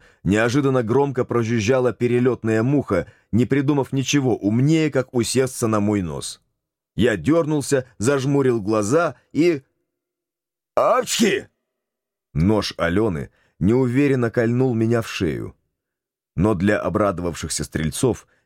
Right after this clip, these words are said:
командирский чих послужил прямым приказом. А приказы, как известно, не обсуждают. Молодцы дружно окатили всех нас двадцатью ведрами ледяной колодезной воды. «Пожар!»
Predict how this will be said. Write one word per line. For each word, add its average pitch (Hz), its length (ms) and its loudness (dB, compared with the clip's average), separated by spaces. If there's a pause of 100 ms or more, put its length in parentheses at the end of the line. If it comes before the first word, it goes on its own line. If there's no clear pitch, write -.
командирский 104 640 0
чих - 280 -4
послужил 107 500 0
прямым 120 440 0
приказом. 69 560 -4 (460)
А 92 120 2
приказы, 139 520 -2
как 131 180 -2
известно, 107 560 0 (120)
не 98 120 2
обсуждают. 76 680 -4 (640)
Молодцы 127 540 2
дружно 107 440 0
окатили 101 420 0
всех 110 360 -2
нас 117 340 -2 (180)
двадцатью 110 720 0 (160)
ведрами 107 420 0
ледяной 101 380 0
колодезной 85 580 -2
воды. 65 320 -6 (1000)
«Пожар!» 285 1700 0